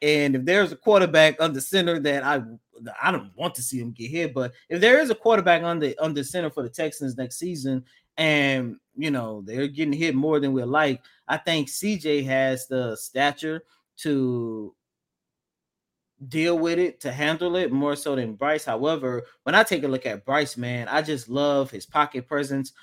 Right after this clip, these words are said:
I love how poised he is. You mentioned his I Q, like, every qualities of a top quarterback, he has that. Not saying that C J doesn't has, doesn't have it, 'cause I believe he does as well,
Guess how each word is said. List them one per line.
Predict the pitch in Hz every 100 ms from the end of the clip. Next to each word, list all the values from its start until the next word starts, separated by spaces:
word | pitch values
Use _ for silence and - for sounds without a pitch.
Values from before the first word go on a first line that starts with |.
| _
I | -
love | 143 143 147 139
how | 123
poised | - 160 156 147
he | 147 143 147
is. | 143
You | 147
mentioned | 143 147 135 147
his | 135 -
I | 139
Q, | 139 - 147 147
like, | 135 131 123 - _ _ -
every | 196 220 233 233 214 - _
qualities | - 190 208 190 156 151 147 -
of | 151 147 139 131 127 123 _ _ _ _ _ _ _ _ _ _ -
a | 147
top | 143 - 175 -
quarterback, | - 160 170 190 202 220 - - _ _ _ _ _
he | 202 175
has | 147 156 143 131
that. | 123
Not | 123 269
saying | - 262 240
that | 175
C | - 214
J | 220 202
doesn't | 208 190 185
has, | 202 214 185 165
doesn't | 160 180 165
have | 180 202
it, | 208
'cause | 156
I | 156
believe | 147 156 175
he | 175
does | 151 160 151
as | 143
well, | 151 170 180